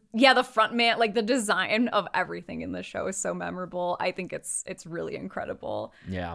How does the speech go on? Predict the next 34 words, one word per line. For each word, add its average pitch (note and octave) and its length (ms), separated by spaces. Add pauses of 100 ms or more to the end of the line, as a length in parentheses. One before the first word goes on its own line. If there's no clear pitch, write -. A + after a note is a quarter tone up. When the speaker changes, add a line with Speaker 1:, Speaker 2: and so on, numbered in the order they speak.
(140)
Speaker 1:
Um, F#3+ 560
Speaker 2:
I'm B2 100
sure D#3+ 200
we C#3 100
could B2+ 160
talk G#2+ 380 (240)
much A2 340
longer, F#2 440
but E2+ 440
we, F2 560 (140)
I D#2+ 40
mean, F2 180
you F2 100
do F2+ 140
have E2+ 120
to F#2 80
edit D#2+ 240
Speaker 1:
I - 80
have C4+ 140
Speaker 2:
this. A3 80
Speaker 1:
to - 0
edit G#3+ 220
this A3 220
in G3 420 (180)
Speaker 2:
<laughs> - 160
Speaker 1:
less F#3+ 360
than G3+ 160
a F3 100
day C#3+ 420
'cause F#3 140
we've G3 160
been F#3+ 140
so - 440
busy. A3 640